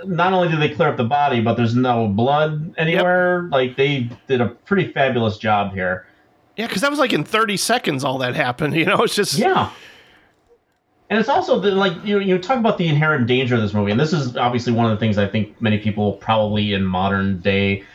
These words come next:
Speaker 1: have a problem with this movie, is that, I mean, this kid is in mortal danger from this point on through the enti-, the end of the movie. And, like, th-, but it,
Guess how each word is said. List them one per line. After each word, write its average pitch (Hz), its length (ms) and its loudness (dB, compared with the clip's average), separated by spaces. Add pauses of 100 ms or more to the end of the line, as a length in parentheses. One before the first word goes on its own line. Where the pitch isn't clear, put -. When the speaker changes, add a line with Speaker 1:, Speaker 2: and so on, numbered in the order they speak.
(120)
Speaker 1:
have 127 140 0
a 127 80 2
problem 110 320 0
with 104 100 0
this 104 140 -4
movie, 160 280 2
is 104 60 0
that, 120 220 0
I - 20 2
mean, 143 140 0
this 156 180 -2
kid 240 120 0
is 156 100 0
in 147 80 0
mortal 135 340 0
danger 104 540 0
from 104 280 0
this 117 320 -2
point 104 600 -2
on 110 360 0
through 104 200 -6
the 104 160 0
enti-, - 280 -4
the 110 160 -8
end 110 220 2
of 95 60 -2
the 101 60 -2
movie. 110 540 0 (360)
And, 127 420 2 (320)
like, 151 220 0
th-, 202 260 -2
but 180 160 2
it, 190 120 0